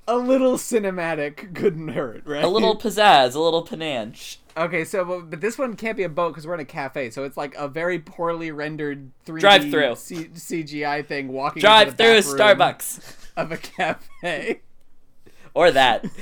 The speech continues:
Speaker 2: Yeah, that makes sense. You, it's the bathroom of a cafe, and then a man in a trench coat offers you, like,
Speaker 1: Yeah, it's
Speaker 2: ecstasy or a contract killer.
Speaker 1: It's just like, it's just like Woody from Toy Story doing a T-pose, gliding <laughs> into the back of a cyber cafe.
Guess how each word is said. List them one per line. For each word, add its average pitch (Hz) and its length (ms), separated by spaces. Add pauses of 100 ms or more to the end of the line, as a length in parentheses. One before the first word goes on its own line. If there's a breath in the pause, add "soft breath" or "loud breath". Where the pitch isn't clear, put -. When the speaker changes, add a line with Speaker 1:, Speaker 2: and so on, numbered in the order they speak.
(140)
Speaker 2:
Yeah, 220 420
that 165 220
makes 170 160
sense. 123 360
You, 139 200
it's 131 160
the 143 100
bathroom 143 380
of 139 100
a 143 60
cafe, 127 640
and 123 160
then 123 100
a 123 60
man 127 280
in 123 120
a 120 40
trench - 360
coat 117 260
offers 113 400
you, 123 140
like, 107 100
Speaker 1:
Yeah, 190 200
it's 165 100
Speaker 2:
ecstasy 123 340
or 98 80
a 98 80
contract 117 460
killer. 104 360
Speaker 1:
It's 208 200
just 233 240
like, 220 260
it's 202 180
just 226 220
like 190 260
Woody 175 460
from 170 220
Toy 160 240
Story 170 240
doing 160 240
a 143 40
T-pose, 143 680
gliding 151 720
<laughs> - 80
into 180 400
the 165 120
back 147 320
of 147 120
a 147 140
cyber 135 520
cafe. 120 540